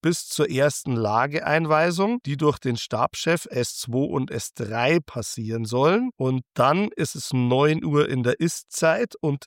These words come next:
zehn Uhr dreißig in der Übungszeit.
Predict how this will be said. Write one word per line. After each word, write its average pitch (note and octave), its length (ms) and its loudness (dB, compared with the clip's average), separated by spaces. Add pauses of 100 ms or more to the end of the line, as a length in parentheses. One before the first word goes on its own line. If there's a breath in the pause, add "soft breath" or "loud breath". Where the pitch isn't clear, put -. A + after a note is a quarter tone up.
zehn E3+ 440 -4
Uhr D3+ 200 2
dreißig C#3+ 840 -2 (100)
in C#3 220 0
der B2 400 4
Übungszeit. - 1300 -2